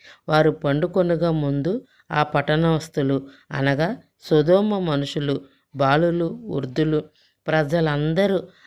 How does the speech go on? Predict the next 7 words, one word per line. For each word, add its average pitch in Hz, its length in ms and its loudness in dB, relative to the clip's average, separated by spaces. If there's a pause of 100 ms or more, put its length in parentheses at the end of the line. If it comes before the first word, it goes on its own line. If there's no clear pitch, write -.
(140)
నలుదిక్కుల 170 600 0
నుండి 160 300 -2
కూడి 143 360 -4
వచ్చి 139 580 -4 (260)
ఆ 151 140 0
ఇల్లుని 151 480 -2
చుట్టివేసిరన్నమాట. 135 1300 -6